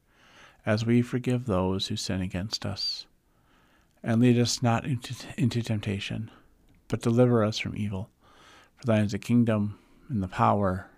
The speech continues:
and the glory forever. Amen." Now let us confess our faith using the Apostolic Creed.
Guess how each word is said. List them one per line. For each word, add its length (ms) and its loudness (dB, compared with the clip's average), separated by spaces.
and 160 -2
the 60 0
glory 420 0
forever. 580 -8
Amen." 420 0
Now 60 4
let 160 8
us 120 4
confess 460 4
our 100 2
faith 380 2
using 280 2
the 100 0
Apostolic 580 -2
Creed. 420 -2